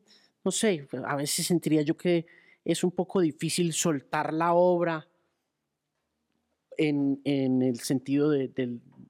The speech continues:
de la apreciación de ella, ¿no? Como que me parece admirable de un artista que le entregue la obra al público para su apreciación y que la apreciación sea muy diferente a la suya,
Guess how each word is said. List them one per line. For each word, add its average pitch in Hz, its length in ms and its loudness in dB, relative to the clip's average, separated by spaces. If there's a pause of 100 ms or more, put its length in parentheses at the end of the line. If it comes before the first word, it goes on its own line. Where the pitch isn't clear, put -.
de 117 240 -6
la 127 140 0
apreciación 143 960 0 (640)
de 156 340 2
ella, 131 260 -2
¿no? 160 220 -2
Como 156 320 -2
que 135 540 -2 (1000)
me 151 280 0
parece 147 500 -2
admirable 151 640 0
de 147 100 2
un 143 100 2
artista 147 460 -4
que 131 460 -4
le 160 160 -2
entregue 160 420 0
la 170 140 2
obra 127 440 -2 (320)
al 131 180 -6
público 156 400 0
para 127 300 -4
su - 580 -4 (120)
apreciación 117 800 -6 (220)
y 135 120 -8
que - 280 -6
la 117 120 -2
apreciación 123 420 -2
sea 139 100 0
muy 175 140 2
diferente 170 600 -2
a - 20 -4
la 90 120 -6
suya, 71 260 -12